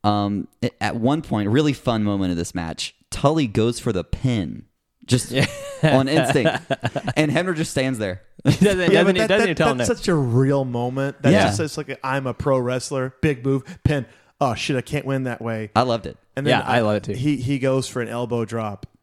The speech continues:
Speaker 3: a big elbow drop, and he misses that big elbow drop. Ooh, and then Magnum gets that microphone, starts grinding it into, into Tully's forehead.
Speaker 1: Yeah, he misses the elbow drop,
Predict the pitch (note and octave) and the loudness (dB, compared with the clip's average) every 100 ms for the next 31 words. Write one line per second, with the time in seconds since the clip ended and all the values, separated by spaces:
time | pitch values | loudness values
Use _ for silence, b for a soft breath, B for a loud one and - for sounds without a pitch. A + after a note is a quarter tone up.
0 | - G2+ D3 C#3+ B2+ B2 A#2 A2 A2+ A2 | -18 -6 0 0 0 -2 -4 -4 -6 -8
1 | A#2 A#2 A2+ A#2 A2 A2 G#2 A#2 G#2+ A2 | -8 -6 -6 -8 -8 -10 -8 -8 -8 -8
2 | G#2+ G#2+ G2 A2 G2+ - _ _ _ _ | -8 -10 -8 -8 -10 -12 _ _ _ _
3 | _ _ _ - G#2 G#2+ A2 G#2+ G#2 G#2+ | _ _ _ -14 -10 -8 -6 -6 -8 -8
4 | G#2 G2+ G#2 G#2 G#2 G2+ G2+ A2 G2 G#2+ | -10 -8 -10 -10 -12 -12 -12 -12 -10 -10
5 | G#2+ G#2 A2+ G#2+ G2 _ _ B2+ G#2+ A2 | -12 -10 -10 -10 -16 _ _ -12 -8 -8
6 | G#2+ A2+ A2 A2 A2+ A2+ A2 G#2+ G#2+ _ | -6 -8 -8 -8 -8 -8 -10 -10 -12 _
7 | _ A2 G2+ G#2+ - A#2 A2+ G#2 - - | _ -14 -12 -14 -10 -8 -6 -8 -14 -12
8 | G#2+ A2+ A#2 B2 C3 C3 C3+ G#2+ A#2 A#2+ | -8 -4 -4 -4 -2 2 4 4 2 2
9 | D3 G3 A#2+ G#2 A#2 A#2+ G2 F#2 G2 | 2 0 0 2 2 0 -2 -4 -6